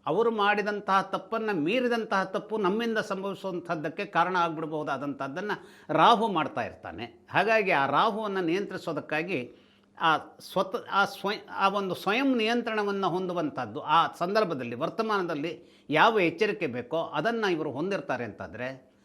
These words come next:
ಎರಡು ಸಾವಿರದ ಇಪ್ಪತ್ತಾರರನ್ನ ಒಂದು, ಆ,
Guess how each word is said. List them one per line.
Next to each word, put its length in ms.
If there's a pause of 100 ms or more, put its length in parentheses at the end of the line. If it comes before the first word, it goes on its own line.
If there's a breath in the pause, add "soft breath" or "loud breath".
(480 soft breath)
ಎರಡು 260
ಸಾವಿರದ 340
ಇಪ್ಪತ್ತಾರರನ್ನ 760 (140)
ಒಂದು, 600 (100)
ಆ, 560